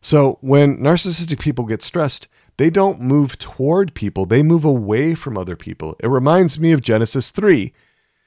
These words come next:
Adam and Eve sinned and they hid from God. They moved away from God. McWilliams says that, quote, "Narcissistic people have a deep shame about asking for anything.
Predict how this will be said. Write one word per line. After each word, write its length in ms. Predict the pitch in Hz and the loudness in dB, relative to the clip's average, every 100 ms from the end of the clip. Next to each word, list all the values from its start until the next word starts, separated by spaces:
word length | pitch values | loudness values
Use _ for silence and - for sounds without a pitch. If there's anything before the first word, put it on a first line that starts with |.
| _ _ _ _ _ - | _ _ _ _ _ -2
Adam 220 | 117 120 | 0 2
and 100 | 131 | 2
Eve 320 | 165 180 - 160 | 2 2 -2 -6
sinned 720 | - - 165 196 214 175 143 - | -2 2 2 2 -2 -8 -12 -4
and 220 | 123 131 | 0 2
they 140 | 123 | 0
hid 420 | 113 - 139 151 127 | -2 0 2 2 -2
from 280 | 139 127 | -2 -2
God. 300 | 113 110 90 | 2 2 2
They 140 | 80 104 | 0 -2
moved 540 | 104 113 131 135 - - | 0 2 2 2 -4 -8
away 480 | 107 95 104 131 139 | -4 -2 -2 -2 -2
from 320 | - 113 110 | -6 -8 -6
God. 420 | 90 78 73 73 _ _ _ _ _ _ _ _ _ _ _ _ _ _ _ _ - | -6 -6 -8 -14 _ _ _ _ _ _ _ _ _ _ _ _ _ _ _ _ -6
McWilliams 520 | 107 - 117 123 127 | -4 -2 -2 -2 -2
says 240 | - 110 101 | -2 -4 -2
that, 180 | 104 - | -6 -4
quote, 300 | 110 104 - | -4 -4 -4
"Narcissistic 680 | 104 139 147 139 143 151 | -6 -6 -6 -8 -8 -8
people 360 | - 117 110 107 | -6 -6 -4 -4
have 200 | 92 87 | -2 -4
a 60 | |
deep 300 | 80 98 120 | -6 -6 -8
shame 380 | - - 95 90 | -8 -8 -4 -4
about 280 | 85 90 85 | -4 -6 -6
asking 480 | - 117 127 - 101 | -8 -8 -6 -6 -8
for 180 | - 78 | -8 -8
anything. 540 | 85 80 - 80 80 | -8 -8 -10 -14 -16